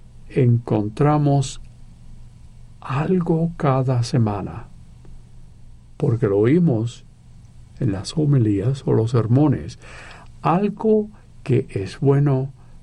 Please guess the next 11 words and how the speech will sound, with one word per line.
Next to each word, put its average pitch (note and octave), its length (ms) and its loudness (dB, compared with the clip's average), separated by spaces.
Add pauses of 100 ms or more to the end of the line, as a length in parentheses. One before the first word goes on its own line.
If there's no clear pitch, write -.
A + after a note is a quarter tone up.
(160)
para G#2+ 260 0
poder A2 480 -2 (120)
empezar C3 920 0 (1800)
a - 140 -12 (180)
preguntarnos A#2 1300 2 (380)
nosotros C#3 680 0
mismos A#2 480 0 (1400)
esa G#2+ 400 0
pregunta: A#2 840 -2 (1400)
"¿Quién C#3 580 0 (1160)
decimos A2 720 -2